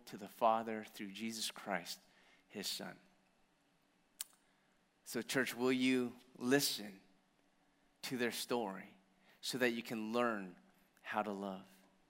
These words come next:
And let's learn how to love so we can lead them to the Father.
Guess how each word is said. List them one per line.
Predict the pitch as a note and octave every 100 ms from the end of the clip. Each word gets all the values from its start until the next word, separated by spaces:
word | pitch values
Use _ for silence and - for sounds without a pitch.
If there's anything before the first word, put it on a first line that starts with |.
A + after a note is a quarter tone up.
| _ _ _ _ B2+
And | C3
let's | C#3 C3
learn | B2+ C#3+ D#3+ D#3
how | D3+
to | C3+
love | C3+ B2 A#2+ G#2+ F#2 - - - _ _
so | - -
we | B2 A#2+
can | - A2 G#2+
lead | B2 A#2 G#2+
them | G2 G2 - - - _ _ _ _ -
to | - G#2
the | F#2+
Father. | - F#2+